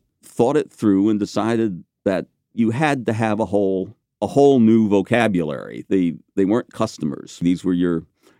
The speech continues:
guests. The rides weren't just rides. That suggests the tilt-a-whirl. These rides were attractions, and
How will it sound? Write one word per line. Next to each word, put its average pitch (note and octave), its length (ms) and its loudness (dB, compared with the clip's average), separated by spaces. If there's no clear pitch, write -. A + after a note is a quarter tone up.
guests. - 800 -4
The F2+ 300 -2
rides G2 580 0
weren't G2 260 -2
just F#2 280 -4
rides. F2 680 -4
That F2 180 -4
suggests E2+ 720 -6
the - 120 -10
tilt-a-whirl. E2+ 760 -4
These G2 520 -4
rides F2+ 480 -4
were E2 240 -6
attractions, - 1120 -10
and D#2+ 720 -6